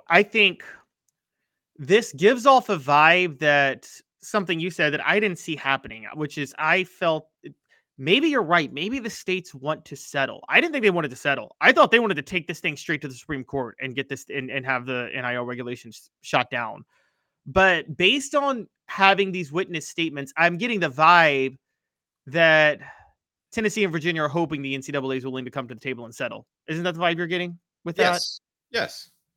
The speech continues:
Speaker 1: Yeah. So, and for those who, like, again, if you sue and you think you have a case, a lot of times this happens in lawsuits a lot. Even if you think you have a case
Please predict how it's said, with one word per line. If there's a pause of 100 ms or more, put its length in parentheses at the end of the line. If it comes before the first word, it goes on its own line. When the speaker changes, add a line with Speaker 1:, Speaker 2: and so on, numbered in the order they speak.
(400)
Speaker 1:
Yeah. (240)
So, (380)
and
for
those
who,
like, (720)
again,
if
you
sue
and
you
think
you
have
a
case, (100)
a
lot
of
times
this
happens
in
lawsuits
a
lot. (1080)
Even
if
you
think
you
have
a
case